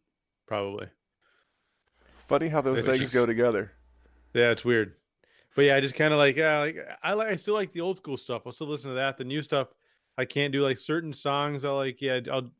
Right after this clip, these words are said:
Speaker 1: they'll catch me and I'll be like, "Okay." And I'll listen to 'em, but I can't,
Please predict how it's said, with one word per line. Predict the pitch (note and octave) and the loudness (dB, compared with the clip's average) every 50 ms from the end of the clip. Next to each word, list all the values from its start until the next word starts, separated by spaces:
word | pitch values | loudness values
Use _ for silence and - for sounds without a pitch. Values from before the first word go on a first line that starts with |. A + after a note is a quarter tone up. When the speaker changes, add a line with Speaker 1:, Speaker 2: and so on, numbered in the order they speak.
| - - - | -20 -20 -16
Speaker 1:
they'll | C#3+ C3 C3+ B2+ - | -6 -4 -2 -4 -4
catch | - - C#3 C#3+ C#3+ - C#3+ | -4 -2 -2 -2 -2 -4 -4
me | D3 C#3+ C#3+ | -2 -2 0
and | C3+ B2 | 0 -2
I'll | A2+ | -2
be | A#2 | -2
like, | A#2 B2 C#3 | -2 -2 -2
"Okay." | D#3 E3+ - - B2+ B2 C3 C#3+ - _ _ _ _ _ _ _ - | -4 -4 -2 0 2 2 2 0 -2 _ _ _ _ _ _ _ -2
And | B2 B2 | 0 2
I'll | A#2+ A#2+ | 2 2
listen | B2 A#2 - - B2+ | 0 -2 -6 -14 -10
to | A#2+ C3+ C3+ | -8 -6 -6
'em, | C3+ B2+ | -4 -2
but | B2+ A#2+ A#2+ | -2 -2 -2
I | B2 | -4
can't, | - - - D3+ D3 D3 C#3+ C#3 | -6 -10 -8 -6 -4 -2 -4 -4